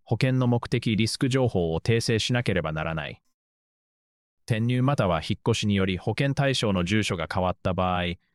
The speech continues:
持ち家から賃借へ、賃借から持ち家へと居住関係が変わった場合、居住空間で営業や業務を始めた場合、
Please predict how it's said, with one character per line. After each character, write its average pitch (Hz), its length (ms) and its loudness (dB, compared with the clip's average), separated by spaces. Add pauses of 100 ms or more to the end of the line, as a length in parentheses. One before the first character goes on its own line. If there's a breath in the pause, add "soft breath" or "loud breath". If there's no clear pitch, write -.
(200)
持 107 160 0
ち 127 240 -2
家 104 160 -2
か 92 100 -2
ら 85 120 -2
賃 131 280 0
借 95 280 0
へ、 87 100 0
賃 135 200 0
借 107 180 -2
か 101 80 0
ら 87 80 2
持 90 140 2
ち - 120 -4
家 120 100 4
へ 107 60 2
と 90 100 -2
居 - 180 0
住 117 180 2
関 120 200 0
係 92 160 0
が 80 180 -4
変 92 100 0
わ 87 80 0
っ - 60 -10
た 92 120 -2
場 87 220 2
合、 85 100 -2 (400)
居 110 140 0
住 139 200 2
空 135 200 2
間 92 220 0
で 85 300 2
営 101 60 2
業 98 220 2
や 92 140 2
業 107 180 0
務 95 180 2
を 80 40 -2
始 90 220 -4
め 90 120 -2
た 87 100 -4
場 82 220 -4
合、 80 140 -6